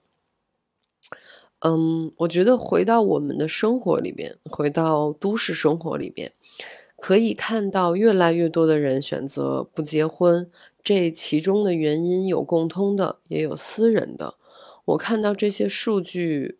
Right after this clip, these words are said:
我心态上的变化是说，呃，之前看到这些数据会觉得，嗯，数据现在越来越糟糕，那导致我也对婚姻没有什么信心，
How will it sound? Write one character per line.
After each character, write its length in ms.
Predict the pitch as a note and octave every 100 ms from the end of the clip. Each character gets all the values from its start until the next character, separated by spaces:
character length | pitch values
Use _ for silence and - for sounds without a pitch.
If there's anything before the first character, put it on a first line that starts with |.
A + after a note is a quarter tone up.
| -
我 180 | C#3 D#3
心 240 | - G3+
态 180 | G3+ G#3
上 160 | F#3 F#3
的 140 | E3
变 300 | E3 E3+ D#3+
化 240 | D#3+ D#3+
是 180 | D#3 -
说， 420 | D#3+ E3+ E3+ F3 - - - - -
呃， 160 | C#3
之 200 | - -
前 300 | A3+ - D3
看 320 | D#3 G3 E3 D3+
到 380 | C3 B2+ - _
这 120 | -
些 140 | D3 D3+
数 220 | - D3+
据 80 | C#3
会 200 | C#3+ C#3+
觉 220 | C#3+ C3+
得， 240 | C#3 C#3 - - - -
嗯， 220 | D3 C#3+ - - -
数 240 | - E3+
据 120 | D3 C#3+
现 240 | D3+ C#3+
在 140 | C#3+
越 140 | C#3 C#3
来 120 | C#3
越 140 | C#3
糟 220 | C#3+ D3+ D3
糕， 400 | D#3 D3+ D#3 E3
那 440 | - D3+ C#3+ B2+ - _ _ _ _ _ _ _ _ _
导 160 | C3+ B2+
致 160 | D3+
我 220 | D#3 C3 D3+
也 100 | D#3
对 180 | C3
婚 240 | C3+ - D#3+
姻 200 | D#3+ D#3+
没 80 | D3+
有 100 | D3+
什 140 | -
么 40 |
信 300 | D3 - E3+
心， 340 | D#3+ F3 F#3